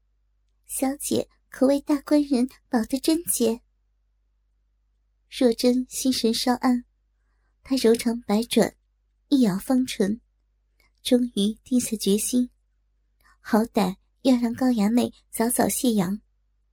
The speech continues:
景儿见时候不早，已近戌时，便为若真洗净身子，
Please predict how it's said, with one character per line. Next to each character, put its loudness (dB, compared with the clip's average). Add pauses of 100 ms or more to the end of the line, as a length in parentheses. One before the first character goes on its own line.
(1040)
景 -2
儿 0
见 -2
时 -2
候 2
不 0
早， -4 (760)
已 0
近 0
戌 -2
时， 0 (920)
便 2
为 6
若 2
真 0
洗 -6
净 0
身 -2
子， -4